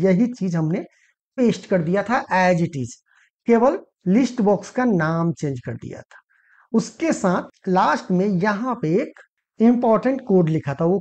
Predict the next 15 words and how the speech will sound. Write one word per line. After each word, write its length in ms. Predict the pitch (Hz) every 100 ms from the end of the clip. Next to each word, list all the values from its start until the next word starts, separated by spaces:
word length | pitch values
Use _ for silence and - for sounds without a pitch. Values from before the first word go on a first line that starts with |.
| -
क्या 200 | 240 254
लिखा 280 | 240 160 165
था 220 | 160 185 - _ _ _
कि 100 | 202 -
इस 220 | 302 311 233
यूजर 320 | 220 190 185
फॉर्म 320 | 185 165 151 156
में 180 | 185 311 202
जो 220 | 208 240
ये 160 | 233 247
सेव 420 | - 220 240 269 185
बटन 380 | 175 160 135
है, 200 | 120 120 180 _ _ _ _ _ _ -
ये 160 | 190
सेव 300 | 214 - 277